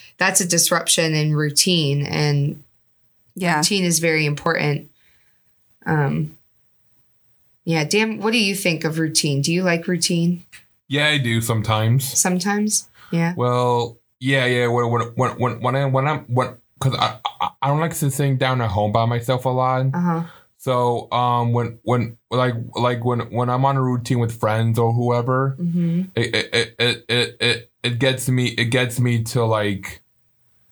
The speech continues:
Speaker 3: it, what I've been trying to say, it gets me to do more things.
Speaker 1: Yeah. And, you know, that reminds me, so we were talking about routine for a while, remember? And your routine for a little while was,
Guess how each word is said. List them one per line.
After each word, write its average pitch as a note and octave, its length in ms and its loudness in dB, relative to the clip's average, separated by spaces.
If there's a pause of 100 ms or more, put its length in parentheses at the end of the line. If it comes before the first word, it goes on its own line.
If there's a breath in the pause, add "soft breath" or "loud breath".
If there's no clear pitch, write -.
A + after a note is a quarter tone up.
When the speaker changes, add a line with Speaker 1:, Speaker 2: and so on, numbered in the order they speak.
(480)
Speaker 3:
it, B2 260 -4
what D3 280 0
I've D3+ 160 0
been D3+ 100 0
trying C#3+ 200 0
to - 40 -8
say, B2+ 160 0
it A2+ 180 -4
gets C3 200 -2
me B2+ 100 2
to A#2 60 0
do A#2+ 140 2
more G#2+ 200 2
things. F2 500 -4
Speaker 1:
Yeah. F#3 260 -4 (640 loud breath)
And, G#3+ 120 0
you A3 100 2
know, A3 320 0 (260)
that G3+ 360 -2
reminds G3 500 0
me, G3 120 0
so F#3 200 4
we F#3+ 120 0
were E3+ 120 0
talking A#3+ 460 -2
about E3 260 0
routine D#3+ 800 -2 (440)
for F3 180 0
a E3 80 -2
while, F3+ 320 2
remember? E3+ 640 0
And E3 520 -2 (100)
your F3+ 280 -2
routine G3 520 0
for F#3+ 160 -2
a F3 100 2
little F3+ 220 0
while F3 420 0
was, - 460 2